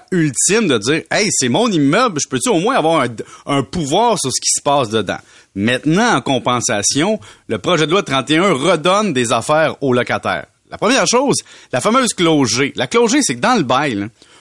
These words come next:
faut que t'écrives quel était le prix de l'ancien bail des douze derniers mois. C'est-à-dire, si t'as un nouveau locataire qui rentre, puis tu lui dis que c'est mille quatre cent quatre-vingt-deux,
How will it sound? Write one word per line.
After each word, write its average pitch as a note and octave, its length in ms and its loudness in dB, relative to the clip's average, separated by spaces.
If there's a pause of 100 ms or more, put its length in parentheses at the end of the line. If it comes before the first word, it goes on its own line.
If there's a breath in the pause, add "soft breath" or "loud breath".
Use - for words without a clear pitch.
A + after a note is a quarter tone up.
faut C4 200 0
que - 80 -12
t'écrives D#3+ 460 0
quel A#3+ 200 0
était G3 260 2
le D#3+ 160 2
prix D#3 220 -6
de D3 100 0
l'ancien D3+ 720 2
bail A2 280 0
des A2 220 -4
douze D3 240 0
derniers B2 240 2
mois. A2 220 0
C'est-à-dire, A#2+ 260 -2
si - 60 -4
t'as F#3 80 0
un E3+ 40 2
nouveau G#3+ 180 0
locataire F3 380 0
qui C3 160 -2
rentre, F#3 300 0 (240 loud breath)
puis - 80 -20
tu - 80 -2
lui D3+ 80 0
dis E3+ 120 -6
que - 60 -2
c'est B2+ 200 2 (180 loud breath)
mille G3 260 2
quatre D#3+ 220 -2
cent F#3+ 160 2
quatre-vingt-deux, B2+ 720 2